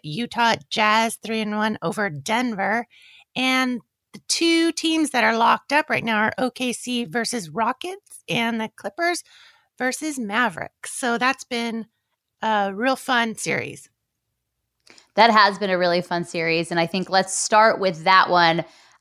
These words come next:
Speaker 2: Uh, somewhat surprising. I'm not sure people really thought the Mavericks were gonna give the Clippers this much trouble, but I think there was an <laughs> underestimation of one Luka, who's been just absolutely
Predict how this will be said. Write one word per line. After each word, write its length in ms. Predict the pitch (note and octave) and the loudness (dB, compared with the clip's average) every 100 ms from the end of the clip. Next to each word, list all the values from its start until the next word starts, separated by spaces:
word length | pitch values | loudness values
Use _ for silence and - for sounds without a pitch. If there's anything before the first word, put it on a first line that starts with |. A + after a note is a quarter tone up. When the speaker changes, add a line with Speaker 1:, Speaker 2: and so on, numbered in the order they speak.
| - | 2
Speaker 2:
Uh, 240 | F3+ F3 | 6 6
somewhat 460 | E3+ D4+ F4+ F4+ B3+ | 4 2 6 6 4
surprising. 640 | C#4 B3+ A#3+ A3+ A3+ B3+ | 0 2 4 4 4 4
I'm 100 | A3+ | 4
not 220 | G#3 G3+ | 6 2
sure 240 | G3+ G#3+ G#3 | 2 0 0
people 400 | - G3+ G#3 F#3+ | -2 -2 0 2
really 320 | F#3 F3 G3+ | 4 4 4
thought 220 | G3 F3 | 4 2
the 80 | F3 | 2
Mavericks 480 | E3 D#3+ E3+ E3+ - | 4 4 4 0 -2
were 80 | E3 | 0
gonna 160 | D#3+ | 0
give 180 | D#3+ D#3 | 0 -2
the 100 | E3 | -4
Clippers 360 | E3+ D#3+ D#3+ D#3 | -4 -2 -2 -4
this 180 | E3 | -6
much 220 | F3 D#3+ - | -2 -4 0
trouble, 400 | E3+ D#3+ F#3 G#3 | 2 6 6 6
but 160 | F3 | 4
I 80 | F3 | 2
think 280 | F3 F3 D#3+ | 2 -8 -2
there 140 | E3+ | 0
was 180 | E3+ E3+ | 0 0
an 100 | F3+ | 2
<laughs> 60 | - | 4
underestimation 1120 | F#3+ G3 F#3 F3 - - G3+ G#3 F3 - G3 | 4 4 4 2 -2 -4 0 2 2 0 -2
of 160 | F3+ | -2
one 240 | F3 E3 E3 | 0 0 0
Luka, 440 | E3 - F3+ B3+ - - - - | -4 0 2 2 0 -20 -16 2
who's 260 | A3 G3 | 6 6
been 420 | E3+ G#3 F#3+ F3+ - _ - | 6 6 6 2 -4 _ -20
just 540 | - G#3 G3 G3 - - _ _ _ - | -2 4 4 2 -10 -16 _ _ _ 2
absolutely 1080 | G#3 C4 - C4 A3 F#3+ F#3+ G3 F#3 E3+ | 4 4 4 2 4 4 2 0 0 -2